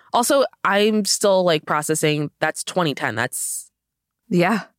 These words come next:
Speaker 1: twelve years ago. Like, that's
Speaker 2: Stop.
Speaker 1: a lot of money then. It's a
Speaker 2: Please
Speaker 1: lot
Speaker 2: don't
Speaker 1: of money
Speaker 2: remind
Speaker 1: now.
Speaker 2: me that that's twelve years ago.
Speaker 1: <laughs> I almost did the math wrong. Um, but things ended up taking a pretty big wrong turn in twenty fifteen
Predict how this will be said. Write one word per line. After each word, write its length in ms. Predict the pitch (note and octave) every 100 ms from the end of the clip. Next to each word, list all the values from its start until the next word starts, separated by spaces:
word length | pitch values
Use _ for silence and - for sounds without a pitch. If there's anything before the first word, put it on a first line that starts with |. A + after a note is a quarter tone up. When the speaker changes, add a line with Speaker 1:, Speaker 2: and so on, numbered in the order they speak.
| _
Speaker 1:
twelve 320 | - D#3+ D3+ C#3
years 240 | C3+ -
ago. 300 | G2 F#2 D2+
Like, 140 | D#3 D#3+
that's 560 | F3 - - - - _
Speaker 2:
Stop. 380 | - F3+ C#3 A#3
Speaker 1:
a 40 |
lot 200 | E4 A3
of 80 | A3+
money 240 | F#3+ F3+ D3+
then. 360 | B2 G#3+ D4+ - _ _ _ _ _
It's 120 | -
a 40 |
Speaker 2:
Please 80 | A2+
Speaker 1:
lot 60 | A2
Speaker 2:
don't 60 |
Speaker 1:
of 40 | D3+
money 120 | E3
Speaker 2:
remind 140 | - C3
Speaker 1:
now. 40 |
Speaker 2:
me 40 |
that 100 | B2+
that's 240 | A2 - -
twelve 220 | A#2 C3+
years 160 | A2 C#3
ago. 140 | - - - - - -
Speaker 1:
<laughs> 520 | C4+ - - D#4+ B3
I 60 | G3+
almost 300 | G3+ F#3+ C#4+
did 100 | D3
the 60 |
math 260 | G#3 A#3+ A#3+
wrong. 240 | D#3 D3 - - - C4
Um, 480 | A#3+ A#3 A3+ A3 A3+ - _
but 280 | G#3 C4 A3+
things 340 | C4+ F#4+ B4
ended 220 | D#4+ D4+
up 80 | C4+
taking 280 | B3 A#3+ A3+
a 60 | F#3+
pretty 560 | - - A3+ C#5 C4 - _ -
big 540 | D#3 F#3+ F#3 E3+ C#3+ -
wrong 480 | C#3+ D3 E3 D#3 -
turn 400 | - C#3 G#3 C4
in 100 | G3
twenty 300 | - E3+ E3+
fifteen 760 | D#3+ - - C4+ A3+ F#3+